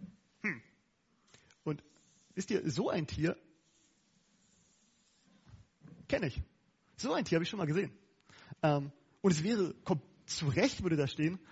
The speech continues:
ähm, es ist ein mächtiges Tier.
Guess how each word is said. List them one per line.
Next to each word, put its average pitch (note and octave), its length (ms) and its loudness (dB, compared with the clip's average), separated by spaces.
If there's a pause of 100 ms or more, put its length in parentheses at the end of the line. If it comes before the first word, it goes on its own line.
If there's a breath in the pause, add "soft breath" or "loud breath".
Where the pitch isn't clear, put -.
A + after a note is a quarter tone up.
(300 loud breath)
ähm, C#3 360 2 (880)
es D#3+ 160 4
ist - 280 -4 (440)
ein C#3+ 340 2
mächtiges D#3+ 540 -2
Tier. C3+ 260 -6